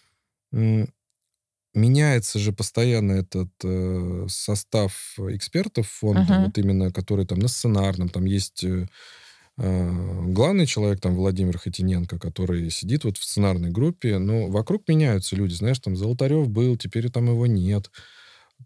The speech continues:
Speaker 1: Как-то всё равно
Speaker 2: Крыжовников был.
Speaker 1: Крыжовников был, теперь нет. Э, по-моему, щас ещё ушёл даже Клим оттуда. Но история так-, такая, что люди всё равно приносят сценарии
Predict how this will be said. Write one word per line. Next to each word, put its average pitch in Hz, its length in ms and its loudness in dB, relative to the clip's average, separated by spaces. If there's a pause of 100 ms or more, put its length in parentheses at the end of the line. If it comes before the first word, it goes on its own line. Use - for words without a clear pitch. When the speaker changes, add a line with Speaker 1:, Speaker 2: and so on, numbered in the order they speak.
(120)
Speaker 1:
Как-то 208 300 -4
всё - 160 2
равно 190 220 4
Speaker 2:
Крыжовников 175 220 -2
был. 165 120 -4
Speaker 1:
Крыжовников 117 640 2
был, 104 160 2
теперь 98 300 -4
нет. 98 380 0
Э, 87 400 -4
по-моему, 104 720 2
щас 104 220 -6
ещё - 240 -4
ушёл 107 260 -2
даже 104 260 0
Клим 101 360 -2
оттуда. 92 540 -4
Но 117 360 2 (120)
история 151 420 0
так-, - 200 -6 (280)
такая, 123 340 2
что - 240 -2
люди 135 240 2
всё 120 140 0
равно 139 180 4
приносят 120 440 0
сценарии 123 840 0